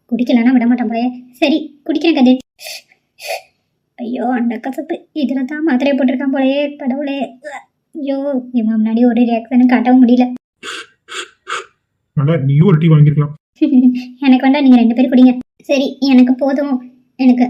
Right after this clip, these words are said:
Speaker 1: அர்ஜென்ட்டா ஒரு கால் வருது, நான் போயிட்டு வந்துடுறேன்.
Speaker 2: ஏய், டீயை குடிச்சிட்டு போ, இன்னும் ரெண்டு வாய் குடி.
Speaker 1: ஆ, இதே போதும். ம், நான் கிளம்புறேன்.
Speaker 2: ம், சரி, ஓகே.
Speaker 1: ஷாலினி இஸ்கேப்.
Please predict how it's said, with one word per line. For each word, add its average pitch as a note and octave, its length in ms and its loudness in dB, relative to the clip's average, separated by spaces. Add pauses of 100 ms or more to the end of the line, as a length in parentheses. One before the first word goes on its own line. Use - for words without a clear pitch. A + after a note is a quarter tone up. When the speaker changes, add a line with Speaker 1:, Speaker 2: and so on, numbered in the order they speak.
Speaker 1:
அர்ஜென்ட்டா B3+ 400 4
ஒரு B3+ 100 -4
கால் C4 180 2
வருது, B3+ 220 2 (200)
நான் B3 320 4
போயிட்டு C4 200 2
வந்துடுறேன். A#3+ 240 4 (240)
Speaker 2:
ஏய், G#3 220 0
டீயை G#3 140 2
குடிச்சிட்டு F#3 280 2
போ, C#3 220 -2 (120)
இன்னும் E3+ 200 -2
ரெண்டு D#3+ 200 4
வாய் A3 140 0
குடி. C3+ 180 0 (320)
Speaker 1:
ஆ, D4+ 60 0 (320)
இதே D4 300 2
போதும். C#4+ 340 -2 (300)
ம், B3+ 240 2 (140)
நான் C4+ 260 0
கிளம்புறேன். C4 360 0 (520)
Speaker 2:
ம், D#3 80 2
சரி, D#3+ 200 0
ஓகே. D#3 220 -2 (520)
Speaker 1:
ஷாலினி B3+ 300 -2
இஸ்கேப். D4+ 420 -4